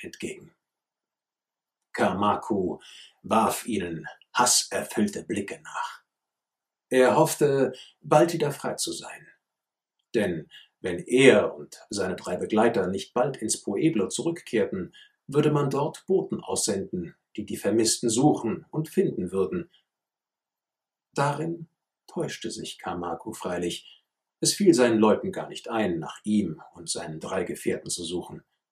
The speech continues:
Ihr Ausbleiben beunruhigte niemanden. Die Verfolgung der windesschnellen Antilope kann den Jäger weit fortführen und bricht darüber die Nacht hinein, so kann er leicht Gründe haben, die Heimkehr auf den nächsten Morgen zu verschieben.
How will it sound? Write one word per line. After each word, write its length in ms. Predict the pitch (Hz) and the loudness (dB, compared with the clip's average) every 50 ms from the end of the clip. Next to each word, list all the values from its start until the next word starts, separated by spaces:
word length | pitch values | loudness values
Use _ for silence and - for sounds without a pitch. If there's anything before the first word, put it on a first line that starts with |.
| _ _ _ _ _ _ | _ _ _ _ _ _
Ihr 380 | - 156 147 147 143 139 139 - | 2 4 6 6 4 4 2 0
Ausbleiben 720 | 190 185 - - - 139 127 123 120 110 110 110 104 95 - - - _ | 0 0 0 0 0 2 4 6 6 6 4 2 0 0 -4 -8 -12 _
beunruhigte 840 | - 127 120 170 170 160 139 101 101 107 104 98 - - - 110 120 | 2 2 6 6 6 6 6 4 4 4 2 2 -2 0 -2 -2 0
niemanden. 540 | 139 147 - - - - - - - - _ _ _ _ _ _ _ _ _ _ _ _ _ - - | 0 -6 -6 -8 -10 -12 -14 -20 -20 -20 _ _ _ _ _ _ _ _ _ _ _ _ _ -10 -6
Die 140 | 131 139 - | -4 -4 0
Verfolgung 560 | - 143 127 - 165 175 180 - 123 113 107 | 0 0 0 2 4 4 4 4 4 2 4
der 200 | 104 92 87 - | 4 2 2 2
windesschnellen 680 | 117 135 143 - 101 - - - 113 104 95 92 92 - | 0 0 0 -2 -2 -4 -4 -4 -4 -4 -4 -4 -6 -8
Antilope 680 | - 95 - - 95 101 117 113 110 117 104 92 - - - - - - _ - | -10 -12 -10 -6 2 6 6 6 6 6 0 0 0 -4 -12 -20 -20 -20 _ -6
kann 180 | - 143 139 143 | -2 0 0 2
den 140 | 135 131 | 2 4
Jäger 380 | 117 120 131 135 151 143 123 110 | 4 4 4 4 4 2 2 2
weit 200 | 127 117 113 - | 0 0 -2 -4
fortführen 800 | - - - 131 123 - - - - 95 90 - - 73 67 _ _ _ _ _ _ | -6 -10 -8 -8 -8 -8 -8 -10 -8 -8 -8 -8 -12 -18 -20 _ _ _ _ _ _
und 400 | - - 71 - - - - _ _ - | -16 -16 -16 -16 -18 -18 -18 _ _ -10
bricht 400 | - 110 101 - - - - - 101 | -6 -4 -4 -4 -4 -8 -8 -6 -6
darüber 280 | 92 101 98 - - | -4 -2 -2 -2 -2
die 120 | 92 90 92 | -2 -2 -2
Nacht 260 | 107 110 - - - | -2 -2 -4 -4 -2
hinein, 460 | 120 117 117 113 113 113 113 107 - - - - - _ _ _ _ _ - | 0 2 2 2 4 2 2 0 -2 -8 -20 -20 -20 _ _ _ _ _ -2
so 160 | 123 143 143 | 0 2 2
kann 160 | 143 160 165 | 4 4 4
er 100 | 160 147 | 6 6
leicht 360 | 135 143 170 165 - - - | 4 2 0 -2 -4 -8 -8
Gründe 440 | - - 123 123 127 117 117 - - | 0 4 4 4 6 6 4 4 4
haben, 280 | 110 117 123 143 143 131 | 0 -2 -2 -2 -2 0
die 160 | 127 117 104 | 0 0 2
Heimkehr 640 | 110 107 104 107 104 - - 120 120 123 123 127 123 | 2 0 0 0 -2 -2 -2 0 2 2 2 0 -2
auf 100 | 120 - | -6 -4
den 160 | - 131 127 | -2 -2 0
nächsten 420 | 123 117 107 101 - - - 123 117 | 2 2 0 0 -2 -4 -2 -2 0
Morgen 400 | 113 110 101 90 - - - - | 2 2 2 0 -2 -6 -12 -12
zu 140 | - 107 | -10 -10
verschieben. 540 | 104 - - - - - 107 - - - _ | -10 -12 -12 -14 -10 -12 -12 -12 -12 -20 _